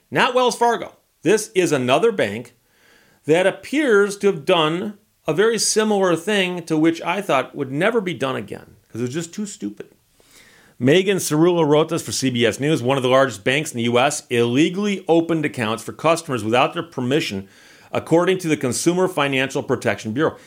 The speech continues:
You might say, "Steve, wait, why would they open an account for somebody without their knowledge? That makes no sense."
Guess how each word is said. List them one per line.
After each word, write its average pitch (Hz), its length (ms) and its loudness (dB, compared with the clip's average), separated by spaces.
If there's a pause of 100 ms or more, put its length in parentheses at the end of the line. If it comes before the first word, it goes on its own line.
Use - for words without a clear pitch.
(120)
You 180 80 -2
might 208 160 2
say, 180 80 -2
"Steve, 120 260 -2
wait, 104 280 -4
why 120 360 0
would 196 240 -2
they 120 260 -4
open 143 440 -2
an - 100 -10
account 123 580 -10
for - 140 -12
somebody 113 460 -6
without 107 380 -8
their 104 120 -6
knowledge? 143 380 -4
That 214 180 -2
makes 175 180 -2
no 175 80 0
sense." - 340 -4